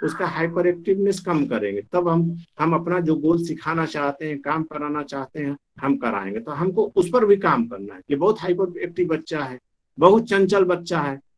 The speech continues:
तो बहुत चंचल बच्चा है तो उसका चंचलता आपको कम करना पड़ेगा, तब आप वो सब चीजें सिखा पाएंगे। तो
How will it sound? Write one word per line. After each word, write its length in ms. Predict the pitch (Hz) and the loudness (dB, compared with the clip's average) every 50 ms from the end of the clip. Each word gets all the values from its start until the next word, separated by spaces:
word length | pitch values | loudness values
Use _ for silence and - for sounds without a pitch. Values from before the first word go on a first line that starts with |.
| _ - | _ -8
तो 60 | 135 | -4
बहुत 280 | 143 151 160 202 196 - | 0 4 6 6 6 4
चंचल 320 | 190 190 185 180 202 202 | 2 0 0 2 2 0
बच्चा 280 | 190 196 190 190 - 196 | 2 0 -2 -2 -4 -4
है 60 | 190 | -2
तो 100 | 190 202 | 0 0
उसका 200 | 180 185 - 190 | 0 0 -2 -6
चंचलता 500 | 185 - 185 185 175 190 190 180 190 202 | -6 -4 -4 -4 -2 -2 -2 -2 -2 -2
आपको 260 | 190 190 - - 202 | -4 -4 -4 -6 -8
कम 260 | 190 - 220 208 202 | -6 -2 -2 -2 -2
करना 300 | 185 196 143 123 123 113 | -2 -2 -2 -2 -2 -2
पड़ेगा, 640 | 113 - 104 95 - - - - - - _ - - - _ _ _ _ - | -4 -6 -10 -12 -12 -12 -14 -14 -16 -20 _ -20 -20 -20 _ _ _ _ 0
तब 120 | 190 196 196 | 2 2 2
आप 200 | 151 180 175 170 | 2 0 0 4
वो 140 | 180 175 | 4 4
सब 200 | 156 170 180 - | 4 2 -2 -4
चीजें 280 | - - 143 127 139 139 | -4 -6 -6 -2 -2 -2
सिखा 340 | 139 - 117 117 - - 113 | -2 -4 -10 -12 -12 -14 -16
पाएंगे। 540 | - - 110 104 104 113 113 110 110 - - _ _ _ _ _ _ - - - - - - - _ _ _ _ _ _ _ _ - - - _ - | -16 -16 -16 -16 -12 -12 -12 -10 -12 -12 -16 _ _ _ _ _ _ -20 -20 -20 -20 -20 -20 -20 _ _ _ _ _ _ _ _ -20 -20 -12 _ -2
तो 280 | 175 190 175 - - | -2 -2 -2 -4 -10